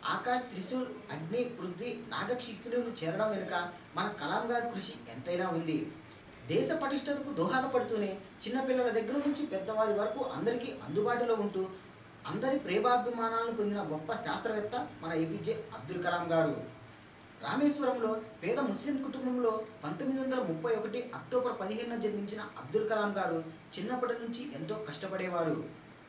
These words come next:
ఎక్కువ మంది సభ్యులున్న కుటుంబంలో పుట్టిన అబ్దుల్ కలాం గారు చిన్నప్పుడు తన మేనమామతో కలిసి పేపర్లు పంచేవాడు, చింతపిక్కలను ఏరి అమ్మేవాడు,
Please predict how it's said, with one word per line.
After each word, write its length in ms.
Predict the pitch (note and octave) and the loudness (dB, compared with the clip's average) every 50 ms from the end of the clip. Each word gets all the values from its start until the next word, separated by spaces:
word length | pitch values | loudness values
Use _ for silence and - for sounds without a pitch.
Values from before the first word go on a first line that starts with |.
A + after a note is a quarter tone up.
| - - - - - - - - - - - | -20 -18 -18 -18 -18 -18 -18 -18 -14 -8 -6
ఎక్కువ 260 | D#3 D#3+ - D#4 D#4+ | -6 -2 2 4 6
మంది 240 | D4+ D4+ D4 C#4+ D4 | 6 6 6 6 4
సభ్యులున్న 480 | - C#4+ - - C4+ C4+ C4+ C4+ C4+ C4+ | 4 2 0 0 0 0 0 0 0 -2
కుటుంబంలో 440 | C#4 D4+ - C4 C4 B3+ B3+ B3 | -2 -2 -2 0 2 2 2 2
పుట్టిన 280 | B3+ B3+ G#3+ G3+ A3 A3+ | 0 -2 -4 -6 -6 -6
అబ్దుల్ 440 | - - - - C#3+ C#3+ A#3 B3+ - | -6 -6 -6 -6 -6 -4 -4 -4 -2
కలాం 280 | A#3+ A#3+ A#3 A3+ G#3+ | 0 0 0 0 2
గారు 400 | G#3+ G3 F3+ F3 F3 E3+ - - - - - - - E3 | 2 2 2 0 -2 -6 -8 -10 -12 -12 -10 -8 -6 -4
చిన్నప్పుడు 380 | A3+ C4+ C#4+ - - - - | -2 0 0 0 -2 -4 -4
తన 340 | - - A3+ - - D3+ C#3 D3 | -4 -2 -2 -2 0 0 0 0
మేనమామతో 520 | E3 G#3 A#3+ B3 B3 A#3+ A#3+ B3 A#3+ A#3 | 0 0 0 0 -2 -2 -2 -2 -2 -2
కలిసి 440 | A#3 A3 G#3 - - - F3+ F3+ - - - - - | -2 0 -2 -2 -2 -4 -4 -6 -6 -8 -10 -8 -4
పేపర్లు 360 | D3+ D#3+ - A3+ A#3 A#3+ B3 A#3 | -2 -2 0 0 0 0 0 0
పంచేవాడు, 640 | G#3 G3+ G3+ - G#3 G3 F#3+ E3+ D#3+ D3+ - - - - - - - - | 0 0 0 2 2 2 2 2 0 0 -2 -4 -6 -10 -14 -10 -8 -6
చింతపిక్కలను 540 | G#3+ - D4 D4 C#4+ D4 - C4 C4 C4 C4 | -4 -2 -2 -2 -2 -2 -2 0 2 2 2
ఏరి 360 | B3 - F3+ G#3 - - A#3+ - C#3 | 2 4 4 4 4 4 0 -4 -4
అమ్మేవాడు, 460 | E3 F#3 G3 G3 F#3+ F#3 F3 D#3+ | -4 -2 0 0 2 2 2 2